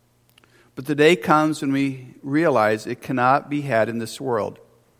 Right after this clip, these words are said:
And there's, there's all sorts of things that offer it to us, but they don't keep their promise. The relationships that we have,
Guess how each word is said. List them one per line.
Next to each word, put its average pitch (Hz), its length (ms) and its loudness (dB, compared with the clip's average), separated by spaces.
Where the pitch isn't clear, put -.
And 147 120 -4
there's, 170 280 -2
there's 160 260 -2
all 175 160 10
sorts 196 320 -2
of 139 80 -6
things 127 320 -4
that 123 100 -8
offer 113 320 2
it - 100 -12
to 107 220 -10
us, - 300 -14
but 131 100 -10
they 143 80 0
don't 143 200 2
keep 147 220 -4
their 131 100 -2
promise. 104 640 -6
The 120 60 -8
relationships 131 680 -2
that 143 100 0
we 143 140 -2
have, 131 640 2